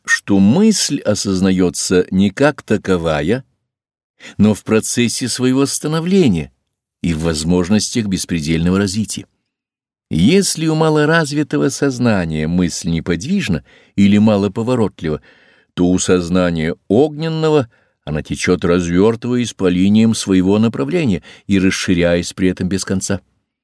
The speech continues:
Одна ступень её следует за другой, и не видно конца её росту. Мысль в пространстве растёт,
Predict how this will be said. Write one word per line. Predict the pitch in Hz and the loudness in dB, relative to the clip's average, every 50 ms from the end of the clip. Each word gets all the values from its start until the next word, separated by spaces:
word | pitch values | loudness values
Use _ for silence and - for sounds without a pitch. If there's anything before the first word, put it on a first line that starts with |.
| _ _ _ _ _ _ _ _ _ _ | _ _ _ _ _ _ _ _ _ _
Одна | - 92 90 85 80 90 92 101 131 165 190 190 | -2 -2 0 0 0 0 2 4 4 4 2 2
ступень | - - - - 160 139 - 160 156 147 143 | 0 -4 -6 -8 -8 -6 -4 -4 -4 -2 -2
её | 139 135 127 | -4 -4 -4
следует | 120 - - 127 117 107 107 101 | -6 -4 -2 -2 0 2 0 0
за | 87 98 95 | 0 0 -2
другой, | 95 92 85 80 87 85 - _ - - - _ _ | -2 -2 -2 -2 -2 -2 -4 _ -16 -20 -20 _ _
и | - 92 | 0 2
не | 87 87 87 | 2 4 4
видно | 90 92 76 87 85 | 2 2 0 -2 -2
конца | - - 87 85 - - - | -2 -2 -2 -2 0 0 0
её | 95 92 87 85 | 2 2 0 0
росту. | 85 90 90 - - - - _ _ _ _ _ _ _ _ _ _ _ _ _ _ _ _ _ - | 0 -2 -2 -4 -8 -14 -20 _ _ _ _ _ _ _ _ _ _ _ _ _ _ _ _ _ -2
Мысль | - 82 110 156 196 208 202 185 - - 151 | 2 2 4 4 4 2 2 0 -2 -6 -8
в | 135 - | -10 -4
пространстве | - 135 139 135 - - - - 160 180 175 151 - - - 143 135 | 0 0 0 0 0 -2 -2 0 0 0 0 -2 -6 -6 -4 -2 -2
растёт, | 127 131 120 - - - - - 98 - - - | 0 -2 -2 -4 -6 -4 -2 -2 -2 -2 -4 -12